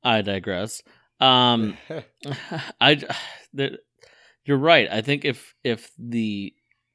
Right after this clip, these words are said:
Speaker 1: secondary for the Rams is able to find a way to really stifle the passing game, then it's gonna be an even playing field.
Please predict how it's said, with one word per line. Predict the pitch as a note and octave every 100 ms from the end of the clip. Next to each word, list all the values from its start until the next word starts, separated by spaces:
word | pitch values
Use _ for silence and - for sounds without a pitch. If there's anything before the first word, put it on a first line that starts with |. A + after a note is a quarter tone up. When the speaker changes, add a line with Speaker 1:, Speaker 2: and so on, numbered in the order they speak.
| _ _
Speaker 1:
secondary | - D3+ D3 E3 E3 E3 D#3+
for | - - C#3 C3
the | A#2+
Rams | G#2+ A#2 A2+ G2+
is | F#2+ -
able | A2+ A#2+ C3+
to | C3+
find | B2 B2 A#2
a |
way | F#2 G#2+ G#2 E2+ E2 _ _ _ _ _ _ _ -
to | B2+
really | G#2 A2+ C3 C3+
stifle | A#2+ - - - B2 C3+ D#3 D3+ C#3 _ C#3 _ _
the | A3+ A#2
passing | - A#2 A2+ - C#3+
game, | D3 D#3 F3+ - _ _ _ _ _ _ _ _ _ -
then | A#2+ B2 A#2+ A2+ A2+ A2+
it's | A#2 G#2+
gonna | B2+
be | A2+ A2
an |
even | A2 F#2+
playing | F#2 G2+ F#2+ E2
field. | D2+ G1+ -